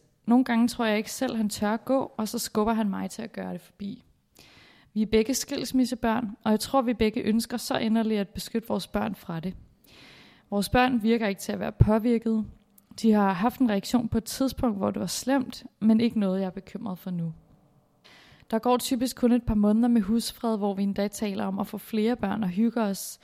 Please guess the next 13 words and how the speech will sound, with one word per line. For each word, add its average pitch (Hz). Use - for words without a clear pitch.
men 220
så 254
får 247
vi 214
travlt 233
og 240
glider 208
fra 196
hinanden, 175
får 202
ikke 190
lige 190
snakket, 240